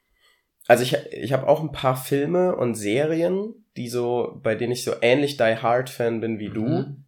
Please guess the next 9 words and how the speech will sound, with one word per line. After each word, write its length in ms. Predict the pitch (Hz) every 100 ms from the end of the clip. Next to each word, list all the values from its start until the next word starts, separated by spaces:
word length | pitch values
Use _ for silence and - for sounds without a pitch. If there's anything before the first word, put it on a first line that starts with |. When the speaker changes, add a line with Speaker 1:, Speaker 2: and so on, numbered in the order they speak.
| -
Speaker 1:
bei 120 | 110
Star 340 | 107 117 123 143
Wars. 320 | 156 - - _ _ _ _ _ _ _ _
Aber 180 | 110 110
ich 120 | -
glaub, 420 | 123 123 131 - _ _ _ _
so 120 | 110
die 180 | 104 113
Serie 920 | 110 135 160 151 143 135 131 127 -